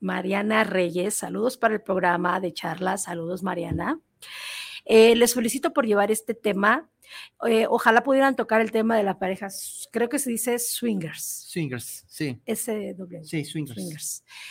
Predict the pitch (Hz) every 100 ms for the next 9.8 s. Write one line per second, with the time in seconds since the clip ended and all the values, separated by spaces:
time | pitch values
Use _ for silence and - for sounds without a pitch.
0 | - - 226 214 226 247 269 233 220 220
1 | 185 185 190 _ _ _ - 190 185 185
2 | 202 208 202 202 185 269 262 - 220 220
3 | 233 240 214 220 - 233 226 196 185 180
4 | 175 190 196 196 - 190 185 180 202 202
5 | 196 196 202 214 220 233 233 202 - 208
6 | 214 220 220 - 190 196 196 190 202 208
7 | 208 185 - 196 190 190 190 190 185 -
8 | 185 180 180 190 180 170 302 185 160 170
9 | 190 262 196 185 - 165 165 175